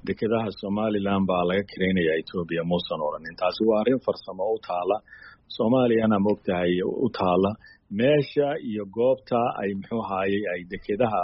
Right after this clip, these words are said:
ay, moogtahay, ay, ay, ay, ay heshiisku ku dhici doono. Marka taa ka hor dhici maayo.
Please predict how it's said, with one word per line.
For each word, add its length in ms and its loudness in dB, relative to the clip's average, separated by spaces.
ay, 240 -4
moogtahay, 540 -2
ay, 180 -14
ay, 180 -14
ay, 180 -6
ay 240 -4
heshiisku 460 -6
ku 120 -2
dhici 240 -2
doono. 280 -10
Marka 240 -2
taa 260 0
ka 120 -4
hor 160 2
dhici 220 2
maayo. 360 2